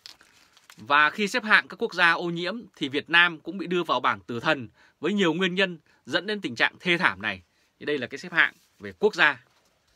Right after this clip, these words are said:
Việt Nam có giống Ấn Độ, nơi tồi, tồi tệ hơn Trung Quốc hay không? Ô nhiễm ở các khu vực thành thị thường do nhiều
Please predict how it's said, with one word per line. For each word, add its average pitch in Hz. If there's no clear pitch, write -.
Việt 160
Nam 196
có 185
giống 170
Ấn 190
Độ, 196
nơi 180
tồi, 147
tồi 143
tệ 147
hơn 165
Trung 170
Quốc 226
hay 165
không? 165
Ô 208
nhiễm 214
ở -
các 208
khu 214
vực 165
thành 143
thị 165
thường 139
do 170
nhiều 135